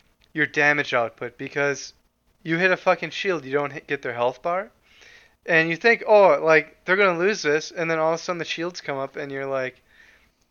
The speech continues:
"How do we lose this trade?" And it's just so fucking annoying, because what are you supposed to do against it? Like, it's a shield. Unless you play Blitz and you fucking ult them, like, it's,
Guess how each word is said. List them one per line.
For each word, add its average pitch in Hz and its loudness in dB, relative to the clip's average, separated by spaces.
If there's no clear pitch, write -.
"How 139 -2
do 185 -2
we 220 -4
lose 180 -6
this 170 -12
trade?" 160 -4
And 160 -2
it's 185 -2
just 196 -4
so 208 -2
fucking 214 -8
annoying, 214 -10
because 196 -8
what 330 -4
are 370 4
you 359 2
supposed 381 -4
to 403 8
do 466 8
against 349 0
it? 151 -2
Like, 190 2
it's 208 -6
a 226 6
shield. 262 4
Unless 214 0
you 254 -6
play 247 0
Blitz 170 -2
and 208 -4
you 180 -2
fucking 190 -4
ult 156 -4
them, 143 -6
like, 139 -8
it's, 165 -10